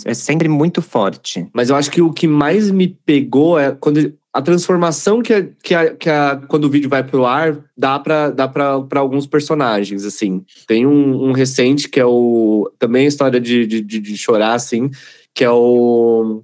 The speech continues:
Speaker 2: o Alisson, que cuida da mãe, que teve um A V C, é,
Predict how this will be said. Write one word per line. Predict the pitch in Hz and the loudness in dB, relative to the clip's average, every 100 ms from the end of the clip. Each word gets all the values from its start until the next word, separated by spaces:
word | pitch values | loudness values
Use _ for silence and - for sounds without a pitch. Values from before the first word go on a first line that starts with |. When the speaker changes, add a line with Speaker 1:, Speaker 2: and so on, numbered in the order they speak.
| - | -6
Speaker 2:
o | 131 | -2
Alisson, | 120 131 135 151 | 0 0 -2 -4
que | 143 | -6
cuida | 143 147 156 | 0 2 2
da | 151 143 | 2 0
mãe, | 143 127 131 | 2 2 0
que | 135 | -2
teve | 131 120 120 | -2 -2 0
um | |
A | 120 | -2
V | 117 | 0
C, | 127 - - | -2 -4 -2
é, | 107 104 | 0 0